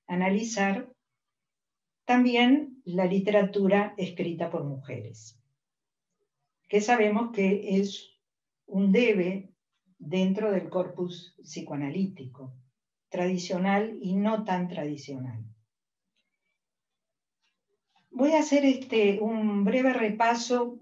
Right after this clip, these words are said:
voy a hacer esta intervención sumamente sencilla porque creo que lo que tenía que decir con respecto al libro de Hermes,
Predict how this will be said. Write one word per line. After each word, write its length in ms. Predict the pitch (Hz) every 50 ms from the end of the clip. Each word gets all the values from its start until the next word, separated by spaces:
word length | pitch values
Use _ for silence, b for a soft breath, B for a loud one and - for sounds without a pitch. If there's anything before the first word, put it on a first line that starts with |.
| _ -
voy 240 | 196 196 190 214 233
a 40 |
hacer 340 | 240 226 - 226 220 202 - -
esta 300 | - 226 220 208 - 220
intervención 600 | 214 202 196 185 185 180 180 190 - 208 208 208
sumamente 480 | - - 233 233 226 220 214 214 220
sencilla 560 | 208 - 196 196 196 - - 247 240 220 214
porque 300 | 196 196 190 185 190 190
creo 300 | 190 202 202 233 226 220
que 80 | - 208
lo 200 | 190 180 175 175
que 380 | 175 180 175 175 165 165 165 -
tenía 360 | - 185 185 202 233 240 233
que 80 | 233 208
decir 440 | 190 190 190 190 - 240 247 240 -
con 180 | - 180 170 170
respecto 460 | 170 165 - - 208 202 196 196 180
al 100 | 170 170
libro 320 | 175 185 185 185 185 175 170
de 80 | 165
Hermes, 720 | 165 165 175 180 185 196 208 214 240 233 - - _ _